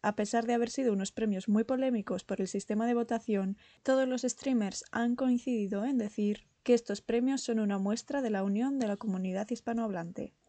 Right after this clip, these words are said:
El presidente del gobierno, Pedro Sánchez, ha anunciado la subida del salario mínimo hasta los mil ochenta euros al mes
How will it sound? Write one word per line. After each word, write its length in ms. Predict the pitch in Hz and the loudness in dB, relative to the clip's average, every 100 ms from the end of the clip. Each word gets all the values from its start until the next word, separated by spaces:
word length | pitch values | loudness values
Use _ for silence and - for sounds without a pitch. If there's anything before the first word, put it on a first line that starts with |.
| _ _ - | _ _ 2
El 200 | 240 226 | 2 4
presidente 580 | 240 233 247 269 269 | 2 2 0 2 2
del 140 | 262 254 | 2 2
gobierno, 480 | 233 196 190 196 196 | 0 0 -2 -2 -2
Pedro 320 | 262 220 196 | 0 0 0
Sánchez, 560 | 208 202 208 202 208 _ | 0 -2 0 -2 -4 _
ha 120 | - 262 | 2 4
anunciado 480 | 277 240 240 240 | 6 4 2 0
la 100 | 254 | 0
subida 400 | 220 208 208 190 | 0 0 0 0
del 140 | 180 - | -2 -2
salario 420 | 202 220 202 190 | 0 0 0 0
mínimo 480 | 214 240 247 254 - | 2 2 4 2 0
hasta 280 | - 208 202 | -4 -2 -4
los 240 | 196 196 | -4 -2
mil 180 | 220 269 | 2 2
ochenta 480 | 277 - 208 196 196 | 0 0 -2 0 0
euros 440 | 185 185 196 - - | 0 -2 -4 -8 -8
al 180 | 214 208 | -4 0
mes 380 | 226 294 - | 0 0 -4